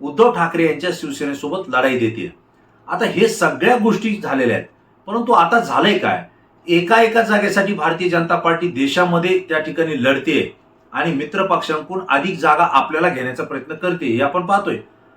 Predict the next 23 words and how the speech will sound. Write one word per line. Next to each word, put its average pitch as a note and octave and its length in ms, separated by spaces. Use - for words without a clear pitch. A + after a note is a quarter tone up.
महाराष्ट्रामध्ये A#3+ 720
सुद्धा A3+ 280
तसंच F#3 260
झालंय C#3+ 220
की F#3+ 120
जास्तीत E3+ 380
जास्त F#3+ 280
जागा D#3+ 340
हे A#3 100
भारतीय C#3 420
जनता G#3 320
पार्टी D#3+ 300
महायुतीमध्ये E3+ 720
लढणार C3+ 320
आहे, F#2+ 140
परंतु G#3+ 260
त्यासोबत G#3 540
त्यांचे F3+ 280
जे F3 140
मित्रपक्ष - 500
आहेत A#2+ 300
त्यामध्ये D#3+ 340
मग F3 180